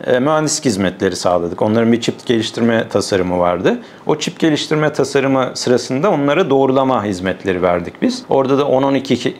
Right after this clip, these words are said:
e, civarında değişen, e, değişti rakam proje sırasında. Mühendislerimiz çalıştı orada ve çok da, e, iki sene boyunca çok başarılı oldular. E, o yüzden de tabii ihracat yapabildik. O yüzden de böyle bir, e, ödül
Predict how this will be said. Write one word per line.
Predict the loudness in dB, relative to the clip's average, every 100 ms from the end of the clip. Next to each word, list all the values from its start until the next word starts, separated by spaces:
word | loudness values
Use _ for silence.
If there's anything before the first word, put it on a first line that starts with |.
| 0
e, | 2 2 2
civarında | 2 4 2 2 0 2
değişen, | 2 0 -4 -8 -6 -2 -2
e, | -4 -4 0 2 2 0 0 0 0 -2 0
değişti | 2 2 0
rakam | -2 0 -2 -4 -6
proje | -4 -2 0
sırasında. | -2 -2 -2 -2 0 -2 -4 -2 0
Mühendislerimiz | 2 2 0 0 0 0
çalıştı | 0 0 0 0
orada | 2 2 2 -2 -2 0
ve | 0
çok | 0 -4 -6 -2
da, | 0
e, | 2 0 0 0
iki | -2 -2
sene | 0 2 2
boyunca | 2 0 0
çok | -2 0
başarılı | -2 0 0 2
oldular. | 2 0 -4 -4 -2 -2
E, |
o | 2 2
yüzden | 2 2 0
de | 0
tabii | 0 0 -2 -6 -4
ihracat | 0 2 2 2 0 0
yapabildik. | -2 -2 -4 -4 -4 -4 -6 0 2
O |
yüzden | 2 2 2 2
de | 4
böyle | 4 4
bir, | 2 -2 -4
e, |
ödül | -2 0 2 0